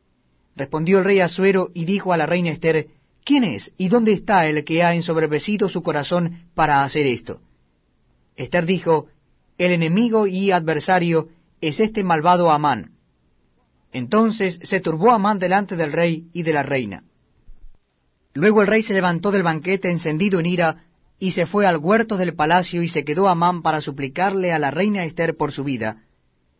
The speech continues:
porque vio que estaba resuelto para él el mal de parte del rey. Después el rey volvió del huerto del palacio al aposento del banquete, y Amán había caído sobre el lecho en que estaba Esther. Entonces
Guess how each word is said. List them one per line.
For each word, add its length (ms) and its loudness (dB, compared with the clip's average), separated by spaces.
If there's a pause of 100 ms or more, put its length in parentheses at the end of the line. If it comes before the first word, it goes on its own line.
porque 280 -2
vio 180 4
que 100 -6
estaba 300 0
resuelto 540 -2
para 260 0
él 240 0 (220)
el 200 0
mal 360 0
de 100 -4
parte 340 -2
del 160 -4
rey. 300 -6 (1160)
Después 380 -6
el 60 0
rey 180 2
volvió 380 2
del 120 -2
huerto 440 0
del 160 -2
palacio 500 0
al 60 0
aposento 500 -4
del 100 0
banquete, 640 -4 (540)
y 100 -10
Amán 220 0
había 260 0
caído 400 -2
sobre 240 -2
el 160 -2
lecho 320 -2
en 140 -4
que 100 -4
estaba 320 -2
Esther. 400 -6 (880)
Entonces 640 -2